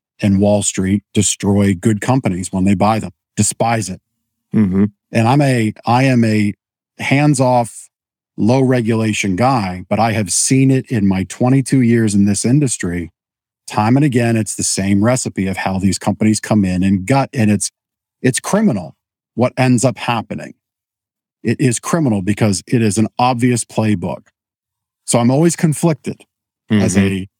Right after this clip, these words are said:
Speaker 1: low regulation, small government, asking for regulation guy, 'cause I see a consistent habitual behavior.
Speaker 2: Yeah.
Speaker 1: All that said, I've made an enemy out of these companies because the companies that I partner with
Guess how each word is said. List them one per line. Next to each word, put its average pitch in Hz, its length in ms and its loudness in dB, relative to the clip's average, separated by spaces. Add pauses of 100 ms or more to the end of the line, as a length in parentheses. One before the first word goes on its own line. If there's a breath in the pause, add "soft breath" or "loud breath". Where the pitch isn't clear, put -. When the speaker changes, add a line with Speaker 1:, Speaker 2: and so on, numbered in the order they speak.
(180)
Speaker 1:
low 127 180 0
regulation, 139 680 0
small 131 360 0
government, 117 540 2 (240)
asking 135 340 -2
for 120 140 -2
regulation 117 580 0
guy, 101 420 0 (400)
'cause 104 140 0
I 107 80 2
see 113 520 2
a 110 100 -10
consistent 107 760 -2 (440)
habitual 104 640 0
behavior. 92 640 -2 (380)
Speaker 2:
Yeah. 104 260 0 (360)
Speaker 1:
All 160 240 2
that 151 260 2
said, 117 580 0 (360)
I've 110 200 -2
made 127 220 2
an 120 100 2
enemy 131 320 2
out 110 140 0
of 101 60 -2
these 101 200 -2
companies 98 560 0
because 104 380 -2
the 101 80 2
companies 131 500 0
that 98 120 0
I 156 140 0
partner 98 380 -4
with 92 380 -16